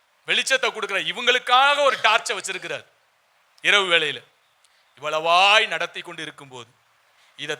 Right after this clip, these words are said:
தாண்டி ஒன்னை எதிர்பார்க்கிறாங்க. என்ன எதிர்பார்க்கிறாங்க? இறைச்சி.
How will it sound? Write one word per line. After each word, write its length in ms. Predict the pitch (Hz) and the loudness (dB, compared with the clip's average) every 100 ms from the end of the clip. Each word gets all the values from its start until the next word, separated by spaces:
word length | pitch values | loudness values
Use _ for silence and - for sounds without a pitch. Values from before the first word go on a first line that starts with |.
| - | 0
தாண்டி 540 | 180 214 262 285 285 | 4 6 4 2 0
ஒன்னை 260 | 262 233 190 | -2 0 0
எதிர்பார்க்கிறாங்க. 680 | 190 170 175 143 147 123 _ _ _ _ _ _ _ _ - | -2 -6 -6 -6 -10 -14 _ _ _ _ _ _ _ _ -4
என்ன 200 | 147 202 | 2 4
எதிர்பார்க்கிறாங்க? 720 | 196 196 196 185 175 139 113 _ _ _ _ _ _ _ _ _ | 4 4 4 4 2 0 -6 _ _ _ _ _ _ _ _ _
இறைச்சி. 600 | 131 139 156 143 - - | -6 0 0 -2 -6 -8